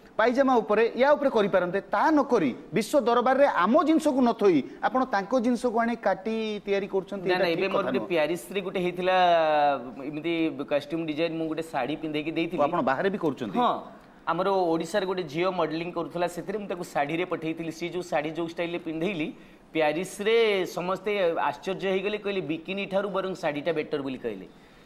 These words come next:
Speaker 2: ତାହେଲେ ମୁଁ ଏଇ ଷ୍ଟାଇଲରେ ତାକୁ ଶାଢ଼ୀଟା ପିନ୍ଧେଇଥିଲି।
Speaker 1: ମାନେ ଶାଢ଼ୀଟା ତ
Speaker 2: ହଁ।
Speaker 1: ଶାଢ଼ୀ ଭଳିଆ ପିନ୍ଧିଥିଲେ।
Speaker 2: ନା, କେବଳ, କେବଳ total ବାର ହାତ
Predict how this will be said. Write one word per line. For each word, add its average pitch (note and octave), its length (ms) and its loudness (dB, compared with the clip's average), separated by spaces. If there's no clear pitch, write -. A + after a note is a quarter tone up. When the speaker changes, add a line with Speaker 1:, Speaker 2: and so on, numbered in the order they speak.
Speaker 2:
ତାହେଲେ G3+ 160 -2
ମୁଁ G#3+ 80 0
ଏଇ G3+ 120 0
ଷ୍ଟାଇଲରେ G3+ 280 -2
ତାକୁ G3 160 -4
ଶାଢ଼ୀଟା E3+ 320 -2
ପିନ୍ଧେଇଥିଲି। C#3 540 -8
Speaker 1:
ମାନେ D#3+ 100 -4
ଶାଢ଼ୀଟା D#3 440 -2
ତ F#3 120 -4
Speaker 2:
ହଁ। F3+ 120 0
Speaker 1:
ଶାଢ଼ୀ A2 200 -2
ଭଳିଆ A3 260 2
ପିନ୍ଧିଥିଲେ। G#3+ 500 0
Speaker 2:
ନା, F#3+ 60 0
କେବଳ, G3+ 440 0
କେବଳ A#3 440 -2
total A3+ 420 -2
ବାର F3 240 2
ହାତ G3+ 140 0